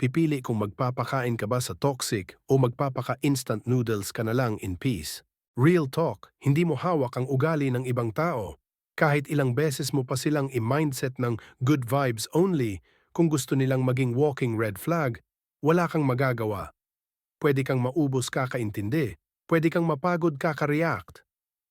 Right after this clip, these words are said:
pwede kang mawalan ng gana kakabigay ng energy sa taong ang contribution sa buhay mo, eh, stress at chismis lang. Pero guess what?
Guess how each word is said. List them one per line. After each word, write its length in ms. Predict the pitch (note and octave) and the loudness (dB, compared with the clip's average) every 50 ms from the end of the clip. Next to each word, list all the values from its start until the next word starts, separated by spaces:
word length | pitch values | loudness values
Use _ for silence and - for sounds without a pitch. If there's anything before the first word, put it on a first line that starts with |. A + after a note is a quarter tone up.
| _ | _
pwede 240 | - C#3+ C3+ C3 C3+ | 2 4 4 4 4
kang 160 | C3 C#3+ C3+ | 2 2 2
mawalan 400 | B2+ A#2+ A2+ A#2+ B2+ C3+ D3 C#3+ | 2 2 2 2 2 2 2 0
ng 160 | C3 A#2+ A2 G#2+ G#2+ | 0 -2 -2 -2 0
gana 320 | B2 C#3 D3 C#3 B2+ A#2+ - | 0 0 2 0 0 -2 -4
kakabigay 560 | B2+ A#2+ - C3 B2 B2 B2 C#3+ C3+ C3 A#2+ | -6 -4 -4 -2 -2 0 0 0 0 0 0
ng 80 | A#2 A#2+ - | -2 -2 0
energy 400 | D3+ C#3+ C#3 C3 B2+ A#2 A#2+ A#2 | 0 0 2 0 0 -2 -4 -4
sa 160 | - - C3 | -4 -4 -4
taong 400 | C3 D#3 D3+ C#3+ C3+ C#3+ B2+ C3 - C3+ | -2 -2 -2 0 0 0 -2 -2 -2 -2
ang 80 | C3 | -2
contribution 720 | B2 - C#3+ C3 B2 C3 B2 A#2+ C3+ D3+ C3+ - - B2 A2+ | 0 0 0 0 0 -2 -2 0 0 0 0 0 -2 -2 -4
sa 80 | - | -4
buhay 320 | A#2 A2 C#3 C3+ A#2 C3 C3 | -4 -2 -2 0 0 0 0
mo, 240 | B2 C3 B2+ A#2 G#2+ - - _ _ _ _ | 0 0 0 -2 -4 -8 -16 _ _ _ _
eh, 160 | - B2+ A2 | -2 -2 0
stress 480 | G#2 - - - D#3+ D#3+ C#3+ C3 - - | 0 -4 -4 -2 0 0 0 -2 -4 -4
at 160 | - C3+ B2+ | -6 -6 -2
chismis 480 | - E3+ D3+ C3 - A#2+ G#2+ - - A#2+ | -2 -2 -2 0 -2 -2 -4 -2 -4 -6
lang. 320 | G#2+ F2+ D#2 D2 D2 - _ _ _ _ _ _ _ _ _ _ | -6 -6 -8 -10 -12 -16 _ _ _ _ _ _ _ _ _ _
Pero 240 | - C3+ C3 A#2+ | 0 2 2 2
guess 240 | A2 D3 C#3 B2+ - | 2 0 0 0 -2
what? 320 | D3 D3 D#3 D3+ - - | -2 -2 -4 -6 -10 -18